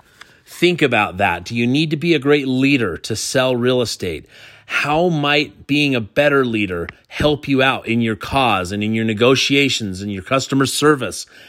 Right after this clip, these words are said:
and all of the things you want to do? And then when you look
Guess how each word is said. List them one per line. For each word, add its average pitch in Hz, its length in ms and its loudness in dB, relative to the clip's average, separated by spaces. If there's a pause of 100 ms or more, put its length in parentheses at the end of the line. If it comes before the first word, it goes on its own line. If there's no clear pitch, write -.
(120)
and 120 160 -6
all 143 260 2
of 147 100 2
the 131 120 -2
things 135 280 0
you 127 120 0
want 127 200 0
to 123 80 -4
do? 120 220 0
And 107 80 0
then 143 80 2
when 180 100 2
you 156 80 2
look 151 200 -2